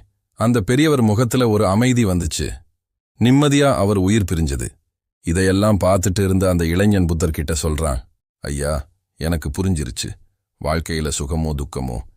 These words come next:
எல்லாமே இங்கேயே விட்டுட்டு போக வேண்டியதுதான். ஆனா எனக்கு ஒரு சந்தேகம். மனச ஒருநிலைப்படுத்த தியானம் பண்ணணும்னு சொன்னீங்க.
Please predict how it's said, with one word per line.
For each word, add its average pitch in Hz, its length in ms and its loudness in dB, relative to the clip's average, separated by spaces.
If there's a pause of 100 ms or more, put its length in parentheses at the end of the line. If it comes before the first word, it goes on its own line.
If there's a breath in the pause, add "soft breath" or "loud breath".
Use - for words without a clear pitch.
(120)
எல்லாமே 82 480 -2
இங்கேயே 80 280 -2
விட்டுட்டு 76 340 -6
போக 71 260 -4
வேண்டியதுதான். 62 640 -8 (380)
ஆனா 67 480 -6 (240)
எனக்கு 78 380 -4
ஒரு 73 140 -4
சந்தேகம். 67 640 -6 (340)
மனச 85 280 -2
ஒருநிலைப்படுத்த 82 800 -2
தியானம் 80 500 -2
பண்ணணும்னு 78 400 -2
சொன்னீங்க. 65 600 -6